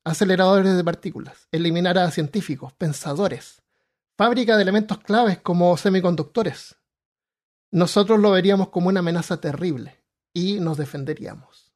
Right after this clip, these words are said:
en forma violenta. Esta, eh, este tipo de invasión podría resultar violenta y hasta diezmar a la población mundial. Y los sobrevivientes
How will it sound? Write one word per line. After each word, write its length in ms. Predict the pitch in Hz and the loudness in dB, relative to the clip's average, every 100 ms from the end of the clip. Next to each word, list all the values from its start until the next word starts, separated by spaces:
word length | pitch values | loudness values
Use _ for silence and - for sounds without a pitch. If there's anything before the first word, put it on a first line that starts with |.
| - | -20
en 100 | 135 | -16
forma 300 | 135 135 131 | -12 -10 -8
violenta. 640 | 127 135 139 139 - - _ _ _ _ _ _ _ _ _ _ _ | -8 -6 -8 -10 -14 -20 _ _ _ _ _ _ _ _ _ _ _
Esta, 400 | 190 185 226 214 | -4 -2 2 2
eh, 200 | 220 214 220 | 4 4 2
este 180 | 214 208 | 0 2
tipo 220 | 208 226 | 4 4
de 60 | |
invasión 440 | 214 196 - 202 208 | 4 2 0 0 0
podría 320 | 202 185 190 | 0 2 2
resultar 380 | 170 170 170 180 | 0 -6 -6 -2
violenta 400 | 175 175 196 208 | 0 0 0 0
y 80 | 196 | 0
hasta 300 | 175 185 180 | 0 -2 -2
diezmar 540 | 156 170 156 180 214 | 0 0 0 0 2
a 60 | 208 | 2
la 100 | 185 | 0
población 400 | 170 165 156 180 | -2 -2 -2 -2
mundial. 480 | 170 156 208 143 - _ _ _ _ _ _ - | -2 -2 -4 -6 -12 _ _ _ _ _ _ 0
Y 60 | |
los 140 | 180 175 | 2 2
sobrevivientes 1120 | 190 175 175 175 180 254 185 - 127 - - | 2 2 4 2 2 2 2 -4 -14 -16 -20